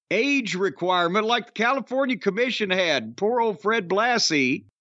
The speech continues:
when he turned fifty-five, had to leave and go to New York and be a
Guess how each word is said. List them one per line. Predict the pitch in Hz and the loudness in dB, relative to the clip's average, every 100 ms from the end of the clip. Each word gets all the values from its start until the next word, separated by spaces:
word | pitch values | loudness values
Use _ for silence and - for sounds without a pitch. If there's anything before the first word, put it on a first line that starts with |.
| _ _ _ _ _ - | _ _ _ _ _ -4
when | 196 | 0
he | 220 | 0
turned | - 208 247 233 - | 0 0 0 0 0
fifty-five, | 240 - 214 151 196 208 196 | -2 0 -2 0 0 2 2
had | 175 185 156 | 2 0 0
to | |
leave | 165 185 196 196 | 0 2 0 0
and | 156 | 0
go | 180 | 0
to | 196 | 0
New | 170 | 0
York | 185 170 190 185 165 | 0 2 0 0 -2
and | 147 | 0
be | 185 | 2
a | 165 135 | 0 -2